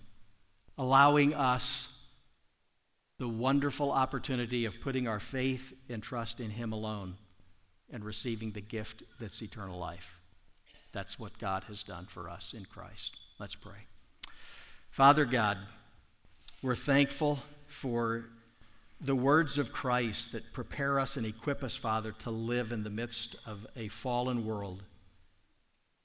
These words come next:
And Jesus spoke with great realism. He spoke with, with great honesty to us. He, he spoke words of, of preparing us, Father, for the days that are upon us and the days that are coming. And I pray for the,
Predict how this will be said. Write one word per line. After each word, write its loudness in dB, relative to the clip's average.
And -2
Jesus 4
spoke 4
with 2
great 4
realism. 2
He -4
spoke -2
with, -6
with -8
great 2
honesty 2
to -6
us. -8
He, 0
he -2
spoke 2
words 4
of, -4
of -6
preparing 4
us, -6
Father, -2
for -4
the -4
days 0
that 0
are 0
upon -2
us -4
and -2
the -2
days -2
that -6
are -6
coming. -6
And 0
I 4
pray 6
for 0
the, -2